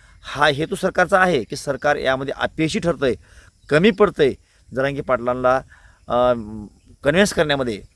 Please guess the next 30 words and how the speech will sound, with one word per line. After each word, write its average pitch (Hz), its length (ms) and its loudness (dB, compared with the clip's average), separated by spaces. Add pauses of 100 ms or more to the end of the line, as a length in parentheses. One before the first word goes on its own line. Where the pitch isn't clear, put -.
(140)
सरकारच्या 135 640 2
वतीनं 165 360 -4
जे 147 140 -2
कोण 165 160 -6
लोक 165 160 -2
चाललेत 123 300 -2 (320)
त्यांना 131 260 -2
यश 156 280 0
मिळत 185 240 0
नाही, 123 160 -2 (460)
म्हणजे - 160 0
हे - 180 2
अपयश 190 320 4
सरकारचं 185 360 2
आहे 180 180 4 (420)
असं 139 200 -2
म्हणता 170 220 -2
येईल. 190 140 0 (840)
आणि 143 120 2
असं 151 260 4
असेल 139 560 -2 (960)
तर 180 100 2
नेमकं 190 540 4 (200)
हे 175 80 -4
कशामुळं 190 420 -2
घडू 143 120 0
लागले? 107 300 -6 (580)
म्हणजे 185 460 4 (220)
सत्तेमध्ये 165 680 -4
असताना 110 540 -6